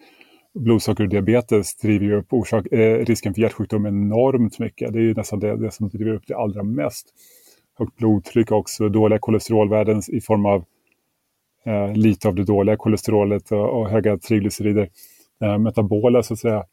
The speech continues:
ohälsan, det driver ju hjärtsjukdom oerhört mycket starkare än det här som kallas det onda kolesterolet, som visst, det spelar en roll, det finns en koppling där,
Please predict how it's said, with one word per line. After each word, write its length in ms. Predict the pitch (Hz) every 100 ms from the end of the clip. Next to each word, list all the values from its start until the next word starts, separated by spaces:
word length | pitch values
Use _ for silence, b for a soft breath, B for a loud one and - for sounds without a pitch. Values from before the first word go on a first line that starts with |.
| _ _ _ _ _ _ _
ohälsan, 680 | 123 101 101 98 - 104 95 - _ _ _ _ _ _ _
det 340 | 110 104 127
driver 360 | 120 117 107 107
ju 320 | 107 107 110 - _
hjärtsjukdom 800 | 123 120 - 104 - 110 104 107 _ _ _ -
oerhört 440 | 123 127 139 113
mycket 220 | 117 -
starkare 560 | - 110 98 - 107 -
än 560 | - 104 101 101 95 -
det 100 | 110
här 340 | 95 98 110
som 220 | - - 98
kallas 340 | 101 101 -
det 100 | 135
onda 360 | 123 98 98 120
kolesterolet, 760 | 127 117 - 104 95 95 -
som 220 | 104 92 - - -
visst, 200 | 143 -
det 80 | 120
spelar 300 | - 104 110
en 80 | 117
roll, 320 | 104 101 87 _ _
det 100 | 113
finns 180 | 110 95
en 60 | 92
koppling 340 | 107 - 101
där, 220 | 101 95